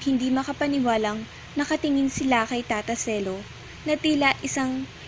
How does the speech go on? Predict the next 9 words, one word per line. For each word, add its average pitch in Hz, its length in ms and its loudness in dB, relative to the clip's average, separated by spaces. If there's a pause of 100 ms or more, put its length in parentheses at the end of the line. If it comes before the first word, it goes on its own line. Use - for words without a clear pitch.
(100)
di 311 160 4
pangkaraniwang 277 880 0
hayop 214 480 0
na 254 160 -2
itinatanghal. 208 880 -2 (3250)
Nang 254 220 4
magdadakong 233 760 4
alas 294 380 2
dos, 214 400 -4